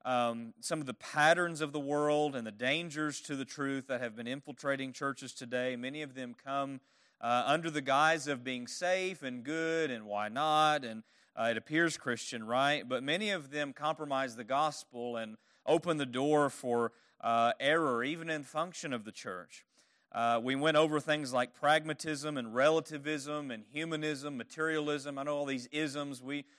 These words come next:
we gave you these definitions and how these work together in earlier messages, so I'll not rehash all of that. But how these things infiltrate Christian circles. And it's important for us to understand that the church is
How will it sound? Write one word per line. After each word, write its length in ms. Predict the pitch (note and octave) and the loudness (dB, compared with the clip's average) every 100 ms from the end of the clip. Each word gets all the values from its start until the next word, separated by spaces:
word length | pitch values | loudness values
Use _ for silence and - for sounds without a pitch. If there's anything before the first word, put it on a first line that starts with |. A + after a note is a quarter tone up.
| _ | _
we 120 | B2+ | -8
gave 180 | C3+ D3 | -2 -2
you 60 | C#3+ | 0
these 200 | C#3 B2 | -2 2
definitions 720 | C#3+ C#3 C3+ C3+ - C#3 A#2 | 2 2 0 -2 -2 -6 -6
and 140 | A2+ - | -10 -4
how 240 | C3 C#3+ | 2 2
these 220 | C#3 C3 | 2 -4
work 200 | B2+ C#3 | -4 -6
together 440 | B2 B2 C3+ C3 B2+ | -6 0 0 2 -2
in 140 | A#2+ | -2
earlier 260 | C3 B2+ A#2+ | -2 0 0
messages, 520 | B2 C3+ C3 A2+ A#2+ | 0 -2 -2 -8 -6
so 100 | A2+ | -4
I'll 80 | A#2+ | -2
not 200 | C3+ C3+ | -2 -4
rehash 480 | C3+ B2 C3 D3 C#3+ | -6 -4 -4 -4 -2
all 160 | A#2+ | -4
of 140 | A2 G2 | -6 -6
that. 320 | G2+ G#2+ - _ _ _ - | -6 -6 -8 _ _ _ -2
But 140 | B2+ | -2
how 280 | C3+ F3 G3+ | 4 6 6
these 320 | F3 F#3 E3 | 4 -2 -4
things 380 | - D#3+ D3+ C3+ | -4 -4 -4 -6
infiltrate 580 | D3 D3+ C3+ C#3+ C3+ - | -6 -6 -10 -4 -4 -4
Christian 460 | C3+ B2 - A#2 | -10 -8 -8 -10
circles. 600 | A2 F#3 G3+ B2 G2 - - _ _ _ _ _ | -6 -4 -4 -8 -10 -14 -18 _ _ _ _ _
And 140 | C#3 | 0
it's 160 | F3+ G3 | 0 0
important 320 | G3+ G#3+ A3+ | 0 2 2
for 100 | G3+ | 4
us 120 | F3+ | 2
to 60 | E3 | 0
understand 500 | C#3 - F#3+ A3 D#3+ | -6 0 2 2 6
that 240 | D3+ - | 4 4
the 100 | C#3 | -4
church 400 | B2+ - A3 G#3 | -6 -2 -2 0
is 140 | D3 | -6